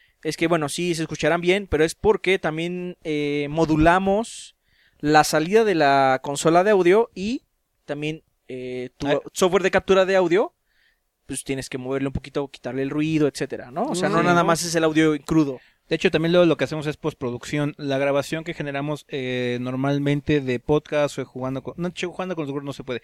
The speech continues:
Speaker 2: Este, de, del podcast, eh, tiene ruido. Porque, por ejemplo, tenemos un ventilador prendido para que, pues, no nos acado-, no nos achicharremos
Speaker 1: No, no
Speaker 2: aquí
Speaker 1: moramos.
Speaker 2: adentro. Entonces, ese sonido se captura en los micrófonos. Hay una forma de eliminarlos. Lo que tienes que hacer cuando estás grabando así es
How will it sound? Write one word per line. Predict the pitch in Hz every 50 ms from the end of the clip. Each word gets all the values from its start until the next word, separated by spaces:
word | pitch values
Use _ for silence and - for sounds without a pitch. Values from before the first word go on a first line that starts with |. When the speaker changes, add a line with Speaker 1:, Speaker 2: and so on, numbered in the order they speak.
| - - - - - -
Speaker 2:
Este, | 139 139 - - 147 143
de, | 139 143 143 139 139 -
del | - 143 147 139
podcast, | - - 175 - - - 247 233 - - _ -
eh, | 143 135 131 131 131 131 131 135 - _
tiene | - 165 170 175 160
ruido. | 147 151 165 165 143 143 123 - _ _ _ _ _
Porque, | - 156 139 147
por | 139 -
ejemplo, | 165 156 165 165 180 160
tenemos | 165 160 165 160 -
un | 175 170
ventilador | 165 151 - 135 127 127 139 131
prendido | - 139 135 139 143 131 113
para | 107 101 101
que, | - 101
pues, | 101 107
no | 113 117
nos | 120 113 113
acado-, | - - 101 107 107
no | 127 127
nos | 127 123 123
achicharremos | 117 - - - 117 117 120 120
Speaker 1:
No, | 117 123
no |
Speaker 2:
aquí | 117 -
Speaker 1:
moramos. | 127 131 135 -
Speaker 2:
adentro. | - - _ _ _
Entonces, | _ - 135 - -
ese | - 165 156 - 185
sonido | 170 170 147 156 160 160
se | - 156
captura | - - 131 - - 143
en | 143
los | 139 131
micrófonos. | 127 135 127 151 147 127 127 117 113 - - _ _ _ _ _
Hay | - 170 170
una | 190 196 185
forma | - 185 180 175 175
de | 165
eliminarlos. | 156 147 143 147 147 151 156 151 143 135 123 120
Lo | 123 123
que | 120 131
tienes | - - 165 165 -
que | -
hacer | 185 160 - 175 175 165 -
cuando | - 160 135 127 123 120 120 120 120
estás | 123 127 - - 147 143
grabando | 151 165 156 147 143 151 156 156 151 151 147
así | 131 120 - - 147 160 208 - _ _ _ _ _ _ _ _ -
es | 151 156 151 - - - - - -